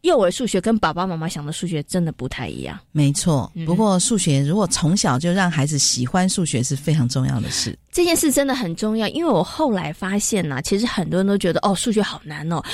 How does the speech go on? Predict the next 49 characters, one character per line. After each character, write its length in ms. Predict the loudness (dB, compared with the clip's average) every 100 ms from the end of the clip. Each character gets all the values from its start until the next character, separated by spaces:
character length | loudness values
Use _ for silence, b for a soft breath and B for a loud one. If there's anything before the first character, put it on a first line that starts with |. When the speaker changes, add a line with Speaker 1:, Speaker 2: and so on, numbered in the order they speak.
| -10 0
Speaker 1:
我， 180 | 2 2
我 160 | 2
数 180 | 0 0
学 140 | 0
学 160 | 0 0
得 80 | -2
很 180 | -4 -8 -10
不 120 | -10
好。” 260 | -8 -8 B B
我 80 | -4
觉 120 | 0
得 80 | 0 0 -2
有 220 | -2 -2 -4
一 120 | -10 -8
大 220 | -6 -4
部 160 | -4
分 240 | -2 -2 -4
可 220 | -4 -6
能 260 | -4 -6 -6 -8
并 160 | -2 0
不 100 | 0
是 120 | -2
他 240 | -4 -4 -2
的 160 | 0
能 380 | 0 0 0 0
力 160 | 0 0
不 100 | -2
好， 240 | -6 -8 B B B -2
其 120 | 0
实 160 | 0
是 100 | 0
他 240 | -2 0 -2 -2
没 180 | 0
有 120 | 2 0
信 320 | 0 2 2
心， 340 | 2 0 -2 b b
或 140 | -2 0
他 160 | 0
心 280 | 0 0 2
里 140 | 4 2
头 180 | 2
的 120 | 2 2
那 120 | 2
个 120 | 2
恐 360 | 0 -4 -4 -4
惧 200 | -2 0
跟 200 | 0 0
害 280 | 0 -2 -6 -8
怕， 180 | -6 -6